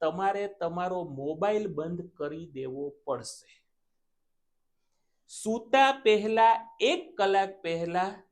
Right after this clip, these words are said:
તમારા ઘરની લાઇટ એ બંધ થઈ જવી જોઈએ. અને નંબર ચાર, અડધો કલાક પહેલા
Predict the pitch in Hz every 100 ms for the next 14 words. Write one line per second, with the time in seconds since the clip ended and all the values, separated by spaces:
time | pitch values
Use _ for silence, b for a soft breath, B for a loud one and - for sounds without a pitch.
0 | _ _ 170 175 196 202 208 202 147 147
1 | 165 175 185 185 131 123 143 220 240 -
2 | - 147 165 135 147 160 160 139 139 143
3 | 127 131 131 127 123 127 151 165 175 _
4 | _ _ _ _ 131 139 127 113 131 143
5 | 151 156 - _ 147 147 131 107 - _
6 | _ _ _ _ _ _ _ _ 131 139
7 | 139 180 226 240 170 170 170 160 - 147
8 | 147 151 165 208